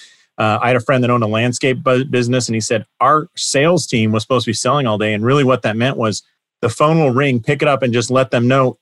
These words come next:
if we can take that job, not can we get the job.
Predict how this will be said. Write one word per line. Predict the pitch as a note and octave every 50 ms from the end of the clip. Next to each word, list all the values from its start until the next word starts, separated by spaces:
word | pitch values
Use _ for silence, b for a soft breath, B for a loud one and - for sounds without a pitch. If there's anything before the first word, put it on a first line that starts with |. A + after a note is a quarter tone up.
| -
if | - D#3+ F3+ E3+ - -
we | C#3 B2+ A#2
can | - B2+ A2
take | - - A#2+ A#2 - -
that | G#2+ G2+ G#2
job, | G2+ A2 G#2+ G2+ G2+ G2 F#2+ F2+ - _ _ _ _ _ _ _ -
not | - - B2+ - _ _ _ _ -
can | - D3 C#3+ D3+ D3
we | C#3 B2
get | G#2 G#2 F#2 -
the | G2
job. | F2+ G2+ F2+ F2 F#2 -